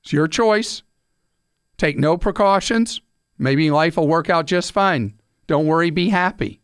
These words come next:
My attitude is prepare so I don't have to be worried, and I can hopefully be happy. John joins us on the Clark Howard Show. Hello, John.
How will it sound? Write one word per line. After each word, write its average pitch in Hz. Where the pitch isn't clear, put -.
My 156
attitude 165
is 147
prepare 226
so 165
I 151
don't 160
have 151
to 151
be 143
worried, 127
and 143
I 127
can 135
hopefully 180
be 185
happy. 226
John 214
joins 160
us 156
on 151
the 139
Clark 147
Howard 135
Show. 175
Hello, 240
John. 185